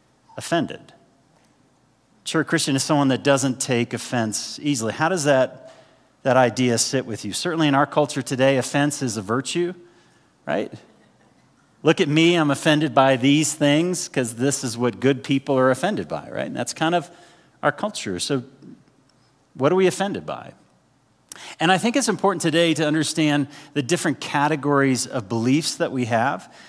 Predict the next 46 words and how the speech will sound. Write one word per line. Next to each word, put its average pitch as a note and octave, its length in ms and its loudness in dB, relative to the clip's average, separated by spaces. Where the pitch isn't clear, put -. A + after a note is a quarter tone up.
'cause D3+ 140 2
sometimes G#3+ 340 2
what F3 200 2
we're D#3+ 120 2
really E3 380 4
being, D3+ 520 4
uh, B2+ 500 -2
what D3+ 240 -6
we're C#3+ 100 0
really D3 340 2
arguing D#3 520 2
for G#3 320 2
are C#3 120 -4
things F3 360 -2
that C3+ 100 -2
we D#3 180 0
really D3 320 2
don't C#3 300 0
care D3+ 280 0
about, E3+ 580 -2
but C#3 100 -4
we C3+ 120 2
don't C3 160 4
realize A2+ 420 0
it. A2 80 -8
So E3+ 160 -4
there's, E3+ 240 0
there's, D#3+ 380 -2
uh, C#3 240 0
a C#3 100 -8
theo-, F#3+ 280 0
a - 100 -12
theological E3 640 2
book C3 220 -2
that C#3+ 120 2
I B2+ 60 4
was A#2+ 180 -2
reading, B2+ 380 2
and B2+ 100 0
they C#3 80 2
actually G3 320 -2
categorize D3+ 720 -2
beliefs C3+ 460 0
into A#2 140 -4
three D3 280 -2
categories. A2 880 -4